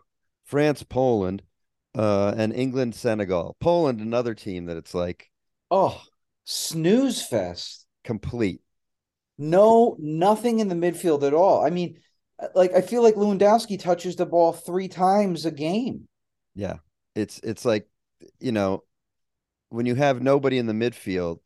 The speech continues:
Speaker 1: it's just amazing. They, they were just, they snuck through.
Speaker 2: Snuck through. They were in a
Speaker 1: Yeah.
Speaker 2: kind of a weak group, uh,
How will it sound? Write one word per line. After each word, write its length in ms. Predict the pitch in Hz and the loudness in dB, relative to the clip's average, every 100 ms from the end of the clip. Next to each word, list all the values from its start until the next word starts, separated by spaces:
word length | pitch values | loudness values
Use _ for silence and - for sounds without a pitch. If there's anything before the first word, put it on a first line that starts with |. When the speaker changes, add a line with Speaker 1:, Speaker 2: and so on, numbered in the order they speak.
| _ | _
Speaker 1:
it's 180 | - 147 | -10 -8
just 220 | 233 - | -8 -2
amazing. 560 | 165 143 147 139 131 120 | 2 4 4 2 0 2
They, 160 | 127 | 0
they 140 | 127 143 | 2 2
were 200 | 143 131 | 2 0
just, 260 | 131 123 | -4 -8
they 160 | 123 123 | -6 -6
snuck 400 | - - 127 - | -8 -4 -4 -4
through. 400 | - 113 127 78 _ _ _ _ | -2 2 2 0 _ _ _ _
Speaker 2:
Snuck 340 | - 131 117 | -4 -4 -2
through. 240 | 104 95 85 _ _ _ _ _ | -4 -6 -8 _ _ _ _ _
They 100 | 143 | 2
were 80 | 156 | 4
in 60 | - | 2
a 40 | |
Speaker 1:
Yeah. 40 | - | 2
Speaker 2:
kind 120 | 147 | 2
of 80 | 131 | 0
a 40 | |
weak 280 | 127 139 - | -4 -6 -2
group, 440 | 131 127 127 127 _ _ _ | 2 2 2 -4 _ _ _
uh, 380 | 117 113 110 | 2 4 4